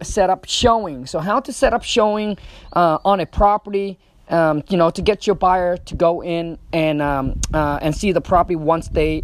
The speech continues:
have told you that they're interested in buying it. So what it is, is first of all, you wanna make sure that you qualify and prep your buyers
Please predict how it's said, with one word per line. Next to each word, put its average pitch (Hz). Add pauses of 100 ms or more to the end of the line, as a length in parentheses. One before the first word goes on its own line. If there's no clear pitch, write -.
have 156
told 202
you 165
that 160
they're 156
interested 175 (380)
in 160
buying 170
it. - (300)
So 175
what 175
it 269
is, 190
is 165 (240)
first 262
of 214
all, 180
you 190
wanna 277
make 220
sure 208
that 165
you 165
qualify 226
and 160
prep 196
your 185
buyers 175